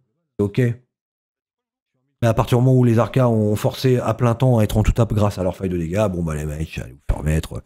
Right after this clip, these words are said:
Bon, peu importe. Donc, ils nerfent le cent vingt, c'est une bonne nouvelle. Parce que moi, je, personnellement, de manière égoïste, je suis content. Les gunfights vont redevenir un peu plus, euh, couillus. Parce que le sword pick, euh, derrière des failles de dégâts au cent vingt, ça va cinq minutes, quoi. Maintenant,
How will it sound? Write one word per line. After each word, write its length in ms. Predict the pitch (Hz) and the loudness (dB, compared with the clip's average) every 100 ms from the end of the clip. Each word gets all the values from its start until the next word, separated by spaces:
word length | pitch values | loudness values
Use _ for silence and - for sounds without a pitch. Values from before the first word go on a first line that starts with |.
| - | -2
Bon, 100 | 139 | 2
peu 100 | 147 | 0
importe. 260 | - 117 | 0 -2
Donc, 140 | 123 117 | 0 2
ils 120 | 147 | 4
nerfent 200 | 175 170 | 4 2
le 60 | 151 | 2
cent 140 | 156 | 2
vingt, 80 | 139 | 2
c'est 100 | 180 | 4
une 80 | 220 | 4
bonne 100 | 240 | 4
nouvelle. 320 | 254 123 - _ _ _ _ _ _ | 2 0 -6 _ _ _ _ _ _
Parce 80 | - | -2
que 60 | 151 | 2
moi, 100 | 185 | 4
je, 380 | 151 135 131 | 4 4 4
personnellement, 460 | 120 139 127 143 175 | 2 0 0 2 4
de 60 | 143 | 4
manière 220 | 131 127 | 4 4
égoïste, 360 | 120 180 190 - _ _ | 4 2 0 -8 _ _
je 60 | - | -2
suis 80 | |
content. 280 | 135 160 196 | 0 2 4
Les 120 | 147 | 4
gunfights 340 | 131 139 180 147 | 2 2 2 2
vont 140 | 135 | 2
redevenir 480 | 123 175 170 160 165 | 4 4 4 4 2
un 40 | 131 | 2
peu 120 | 135 | 0
plus, 260 | 139 156 | 2 4
euh, 200 | 135 117 | 4 2
couillus. 440 | 110 147 143 208 196 - _ - | 0 0 2 2 0 -10 _ -14
Parce 100 | - | -6
que 100 | 143 | 0
le 120 | 135 | 0
sword 280 | 127 151 123 | 2 -2 0
pick, 240 | 165 165 | 0 2
euh, 240 | 139 123 117 - _ | 4 4 0 -4 _
derrière 200 | 127 135 | 0 2
des 100 | 135 | 2
failles 160 | 131 131 | 2 2
de 80 | |
dégâts 200 | 131 131 | 4 2
au 80 | 135 | 2
cent 180 | 127 135 | 2 2
vingt, 120 | 170 | 2
ça 120 | 165 | 2
va 100 | 143 | 0
cinq 120 | 131 151 | 2 2
minutes, 240 | 160 160 | 2 2
quoi. 120 | - | -2
Maintenant, 340 | 104 139 135 | 0 2 2